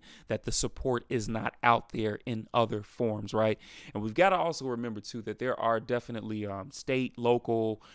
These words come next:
um, and I think even, like, federal, um, type of health services and agencies that exist within our community, <laughs> right? Sometimes they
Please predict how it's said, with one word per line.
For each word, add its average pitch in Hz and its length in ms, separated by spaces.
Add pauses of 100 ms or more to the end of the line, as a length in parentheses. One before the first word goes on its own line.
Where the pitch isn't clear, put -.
(220)
um, 101 360
and 104 100
I - 20
think 196 220
even, 113 200
like, 104 160
federal, 113 760 (380)
um, 104 400
type - 320
of 110 100
health 123 300
services 113 580
and 107 160
agencies 113 840
that 113 200
exist 107 540 (300)
within 123 360
our 113 140
community, 113 540
<laughs> 104 120
right? 127 200
Sometimes 135 600
they 123 280